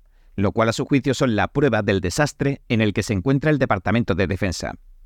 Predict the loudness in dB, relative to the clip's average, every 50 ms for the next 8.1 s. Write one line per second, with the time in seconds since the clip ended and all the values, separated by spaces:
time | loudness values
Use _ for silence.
0 | -20 -20 -20 -14 _ 0 0 0 0 0 -2 0 0 0 0 0 -2 0 0 0
1 | 0 0 0 -2 0 0 0 0 0 0 -2 -2 0 0 2 2 2 0 -2 -2
2 | 0 -2 0 0 2 2 2 2 0 -2 -4 -10 _ -18 -14 -8 -2 -2 0 0
3 | 0 -2 0 0 0 -2 -2 -4 -2 0 0 2 0 0 -2 -4 -8 _ _ -10
4 | -4 0 0 2 2 2 2 2 2 0 0 0 -2 -2 -2 -4 -4 -4 -4 -4
5 | -2 -2 -2 -2 0 -2 -2 0 2 2 2 2 2 0 -2 -2 -2 -2 -2 0
6 | 0 -2 -2 -2 -6 -18 -20 -20 -20 -20 _ _ _ -6 -4 0 0 0 0 0
7 | -2 -2 0 0 0 2 2 0 2 2 2 0 2 2 0 -2 -2 -2 -6 -6
8 | -8 -16